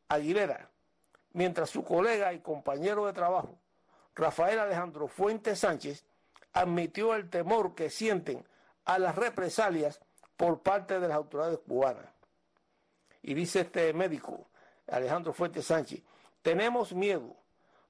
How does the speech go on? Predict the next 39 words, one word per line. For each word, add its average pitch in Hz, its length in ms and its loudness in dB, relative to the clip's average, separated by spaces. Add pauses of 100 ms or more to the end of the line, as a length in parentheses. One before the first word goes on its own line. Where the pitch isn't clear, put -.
(200)
pero 175 240 2
no 220 140 2
le 226 80 2
tenemos 214 420 -2
miedo 226 300 0
a 208 40 0
la 175 120 0
pandemia, 147 580 -4 (680)
le 170 220 2
tenemos 196 440 0
miedo 226 520 0
al 175 180 2
gobierno, 151 540 0 (920)
tenemos 202 380 2
miedo 208 400 0
a 175 40 -2
lo 170 120 -4
que 156 80 -12
pueda 208 280 0
hacer 190 300 0 (640)
y 175 100 0
de 185 120 4
la 175 80 4
manera 196 440 0
que 180 100 -10
se 165 160 -2
pueda 208 260 0
interpretar 175 680 0
el 185 100 0
hecho 185 280 -2
de 156 140 -2
que 143 120 -4
nosotros 180 520 0
salgamos 170 520 0
a 160 60 0
exigir 165 440 0 (380)
nuestro 160 420 0
pleno 214 320 0
derecho 185 440 -2